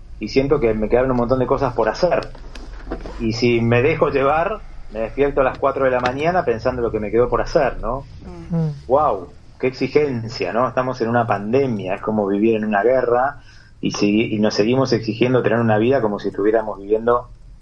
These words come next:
Speaker 1: en no una pandemia, ¿no? Eh,
Speaker 2: Sí.
Speaker 1: hay una cosa muy loca que para mí circula, que, que es esto de que tenemos que estar haciendo, produciendo, impecables, y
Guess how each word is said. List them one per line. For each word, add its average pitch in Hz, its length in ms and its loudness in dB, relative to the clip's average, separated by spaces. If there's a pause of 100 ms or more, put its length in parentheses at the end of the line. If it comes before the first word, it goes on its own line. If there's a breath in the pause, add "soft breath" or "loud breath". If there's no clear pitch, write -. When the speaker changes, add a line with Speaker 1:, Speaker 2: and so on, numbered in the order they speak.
(260)
Speaker 1:
en 104 200 0
no 135 140 4
una 120 200 0
pandemia, 98 540 0
¿no? 107 340 -4 (380 loud breath)
Eh, - 60 0
Speaker 2:
Sí. 101 40 2
Speaker 1:
hay 107 160 4
una 104 140 0
cosa 113 220 0
muy 120 200 2
loca 120 360 2
que 98 80 -4
para 95 220 -4
mí 107 120 -4
circula, 110 560 2
que, 95 280 -4 (420 loud breath)
que - 100 -2
es - 80 -8
esto 113 180 2
de 107 80 4
que 98 100 0
tenemos 107 300 0
que 107 100 0
estar 104 220 2
haciendo, 113 580 0
produciendo, 104 720 2
impecables, 110 720 0
y 92 220 -2